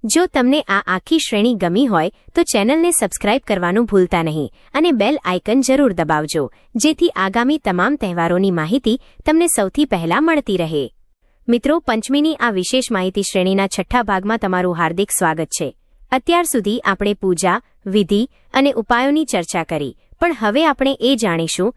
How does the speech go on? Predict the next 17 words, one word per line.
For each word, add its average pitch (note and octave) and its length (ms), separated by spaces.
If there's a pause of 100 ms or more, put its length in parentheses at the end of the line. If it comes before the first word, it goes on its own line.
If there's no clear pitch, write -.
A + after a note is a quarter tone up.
(200)
કે D#4 80
આ C#4 240
પવિત્ર A#3+ 460
દિવસ F3+ 380 (200)
આપણા E4 320
બાળકોના C4+ 580
ભવિષ્યનો G3 560
પાયો E3+ 400 (220)
કેવી E4+ 220
રીતે C4 240
બની F3+ 260
શકે E3+ 300
છે. D#3+ 320 (460)
સનાતન F4 440
પરંપરામાં G#3+ 720
વસંત G3 360
પંચમીને F#3+ 640